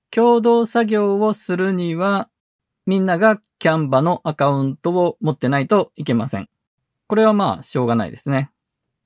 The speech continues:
ホワイトボード機能は無料プランでも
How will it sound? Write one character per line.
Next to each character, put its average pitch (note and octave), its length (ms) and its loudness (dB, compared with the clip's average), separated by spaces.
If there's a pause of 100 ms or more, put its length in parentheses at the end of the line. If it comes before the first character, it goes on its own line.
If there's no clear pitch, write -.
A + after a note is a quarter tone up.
(220)
ホ A3 100 2
ワ A3 80 6
イ G#3+ 60 -2
ト G#3+ 100 -2
ボ G#3 200 0
ー - 20 -6
ド G3+ 120 -2
機 G#3 180 -2
能 F#3 340 -2
は G3 400 0 (240)
無 D#3 140 0
料 E3+ 220 0
プ F3+ 120 -6
ラ E3 140 2
ン C#3 100 -2
で B2+ 80 0
も E3+ 360 0